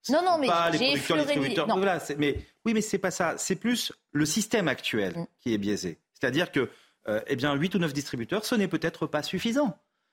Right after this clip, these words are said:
Speaker 2: Euh, peut-être que le nombre de producteurs non plus n'est pas assez suffisant.
Speaker 1: Ou est-ce
Speaker 2: C'est-à-dire
Speaker 1: qu'on est
Speaker 2: que
Speaker 1: trop dépendant de certains, euh,
Speaker 2: d'une
Speaker 1: certaines
Speaker 2: certaine manière,
Speaker 1: productions, de
Speaker 2: euh,
Speaker 1: certains autres
Speaker 2: d'une
Speaker 1: pays
Speaker 2: certaine manière,
Speaker 1: aussi ?
Speaker 2: ça permet aussi de bien organiser la production, d'avoir des effets de masse qui font que les prix vont baisser, et cetera.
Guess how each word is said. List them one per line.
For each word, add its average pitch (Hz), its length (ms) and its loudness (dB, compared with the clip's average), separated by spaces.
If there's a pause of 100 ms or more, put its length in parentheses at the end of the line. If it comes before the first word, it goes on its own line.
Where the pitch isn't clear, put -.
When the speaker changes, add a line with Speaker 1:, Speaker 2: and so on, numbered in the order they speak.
(240)
Speaker 2:
Euh, 127 400 0
peut-être 170 480 0
que 160 100 -2
le 143 100 2
nombre 147 200 0
de 147 80 0
producteurs 147 600 -2
non 165 120 2
plus 247 240 0
n'est 165 220 2
pas 170 260 0
assez 185 200 0
suffisant. 220 560 2
Speaker 1:
Ou 262 60 4
est-ce 214 140 2
Speaker 2:
C'est-à-dire 220 180 2
Speaker 1:
qu'on 202 60 4
est - 20 2
Speaker 2:
que - 60 -4
Speaker 1:
trop 220 120 2
dépendant 226 680 4
de 233 140 2
certains, 202 580 -2
euh, 185 220 0
Speaker 2:
d'une 233 100 4
Speaker 1:
certaines - 20 -2
Speaker 2:
certaine 196 300 2
manière, 147 320 2
Speaker 1:
productions, 262 240 0
de 262 60 2
Speaker 2:
euh, - 20 -2
Speaker 1:
certains 202 300 -4
autres 190 160 -2
Speaker 2:
d'une 135 100 -2
Speaker 1:
pays - 60 -4
Speaker 2:
certaine 151 240 0
manière, 269 160 2
Speaker 1:
aussi ? 349 100 2
Speaker 2:
ça 131 100 0
permet 110 400 -2
aussi 123 300 0
de - 120 0
bien 104 220 0
organiser 107 380 2
la 98 80 0
production, 135 760 0
d'avoir 117 420 2
des 107 180 -2
effets 107 200 -2
de 107 40 -2
masse 117 240 0
qui - 100 -8
font 113 200 -4
que - 80 -8
les 101 80 -2
prix - 160 -4
vont 98 120 -2
baisser, 95 340 -2
et 156 80 0
cetera. 101 400 -4